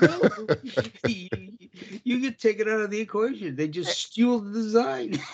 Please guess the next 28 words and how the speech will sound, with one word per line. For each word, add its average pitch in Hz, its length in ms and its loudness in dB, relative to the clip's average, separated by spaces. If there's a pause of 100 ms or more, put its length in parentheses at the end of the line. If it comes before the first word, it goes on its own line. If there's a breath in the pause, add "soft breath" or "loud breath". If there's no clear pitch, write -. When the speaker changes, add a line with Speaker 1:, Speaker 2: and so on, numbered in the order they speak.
(160)
Speaker 2:
<laughs> 180 500 -8
Speaker 1:
What 330 200 0
this, 294 160 0
this, 277 200 -2
this 320 240 -2
raises 214 340 6
something 151 300 2
that 127 80 8
I - 20 8
want 110 240 6
to 90 100 2
ask 87 280 -4
about. 73 360 -6
And 104 240 0
Dean, 120 480 8
K 113 180 -2
K 113 180 2
four 107 240 2
D 107 240 4
A 98 240 6
S, - 180 -2
and 87 100 0
I 82 60 0
have 85 120 0
been 85 120 -4
talking 85 320 0
about 76 280 -2
this. - 300 -6